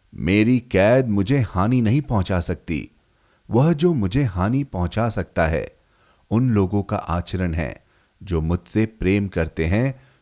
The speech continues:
जो मुझसे संबंध रखने का दावा करते हैं और फिर भी ऐसे कर्म करते हैं जो मेरे हृदय और मेरी लेखनी की आहों का कारण बन जाते हैं।"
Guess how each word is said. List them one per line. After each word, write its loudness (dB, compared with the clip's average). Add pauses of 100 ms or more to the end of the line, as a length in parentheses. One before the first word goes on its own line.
(100)
जो 0
मुझसे 0
संबंध -2
रखने -2
का -2
दावा -2
करते -4
हैं -8 (540)
और -2
फिर 0
भी 2 (320)
ऐसे -2
कर्म -4
करते -4
हैं 0 (400)
जो -4
मेरे 0
हृदय 0 (280)
और 0
मेरी 0
लेखनी -2
की -6
आहों -2
का -4
कारण -4
बन -6
जाते -4
हैं।" -6